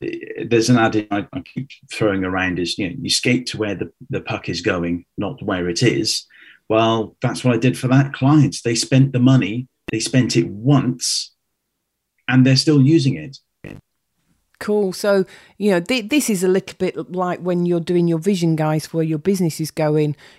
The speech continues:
Speaker 2: You do the actions and you focus on the thing that's gonna get you to where you want to be, not keep you where you are right now. And that's what Paul's saying about your I T infrastructure. So one little thing I, I gathered from what you were talking about there was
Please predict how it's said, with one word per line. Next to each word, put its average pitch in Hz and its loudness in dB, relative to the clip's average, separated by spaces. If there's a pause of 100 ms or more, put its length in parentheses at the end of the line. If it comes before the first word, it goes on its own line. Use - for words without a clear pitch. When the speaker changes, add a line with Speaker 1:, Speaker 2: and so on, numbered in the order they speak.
Speaker 2:
You 196 4
do 214 4
the 202 2
actions 170 -2
and 170 0
you 170 0
focus 175 -2
on 170 -2
the 156 -4
thing 175 0
that's - -8
gonna 170 0
get 170 -4
you 156 -8
to - -12
where 160 0
you 156 -2
want 160 -2
to - -12
be, 147 0
not 156 -4
keep - -8
you 156 -4
where 156 0
you 151 -2
are 147 -2
right 147 -4
now. 160 -2
And 156 -2
that's - -6
what - -6
Paul's 156 -4
saying 151 -4
about 156 -6
your 147 -4
I 147 -4
T 175 -6
infrastructure. 147 -6 (500)
So 247 2
one 269 4
little 302 2
thing 254 2
I, 226 4
I 208 2
gathered 190 2
from 170 2 (240)
what 170 0
you 175 2
were 170 2
talking 190 0
about 151 -2
there 147 2
was 156 -2